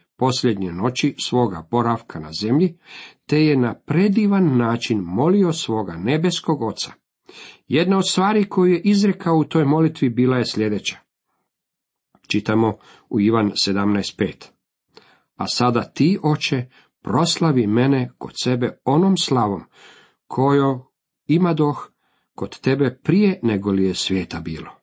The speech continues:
Pažljivo zapazite ovu činjenicu. Molio je da mu se vrati njegova slava. Nije molio da mu se vrati njegovo božanstvo,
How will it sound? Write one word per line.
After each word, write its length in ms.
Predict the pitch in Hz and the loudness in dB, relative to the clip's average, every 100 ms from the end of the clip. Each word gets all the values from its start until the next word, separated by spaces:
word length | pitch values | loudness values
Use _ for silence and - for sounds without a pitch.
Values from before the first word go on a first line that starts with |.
| _ _ _ _ _ _ _ _ - | _ _ _ _ _ _ _ _ -10
Pažljivo 460 | 135 156 170 151 | -6 -4 -2 0
zapazite 640 | 104 113 120 131 120 120 113 | 0 -2 0 2 2 2 0
ovu 240 | 120 117 107 | 2 2 2
činjenicu. 640 | - 117 104 85 - 80 - - - | 2 2 2 0 -6 -8 -14 -20 -12
Molio 580 | - 101 127 196 233 240 | -4 0 2 4 4 4
je 220 | 214 202 | 4 2
da 140 | 160 139 | 2 2
mu 140 | 123 | 0
se 220 | 110 104 | -2 -4
vrati 400 | 98 123 160 160 | -4 -2 -2 -2
njegova 360 | 117 135 127 123 | 0 0 0 -2
slava. 360 | - 135 - - _ _ _ _ - - _ | -2 -2 -2 -6 _ _ _ _ -20 -20 _
Nije 300 | 101 131 202 | 0 2 4
molio 360 | 208 214 214 196 | 4 4 4 4
da 120 | 185 | 2
mu 100 | 190 | 2
se 160 | - | 2
vrati 320 | 165 185 185 143 | 2 0 0 0
njegovo 320 | 165 160 156 | 2 2 2
božanstvo, 640 | 127 127 170 196 - 82 | 0 0 2 0 -2 -10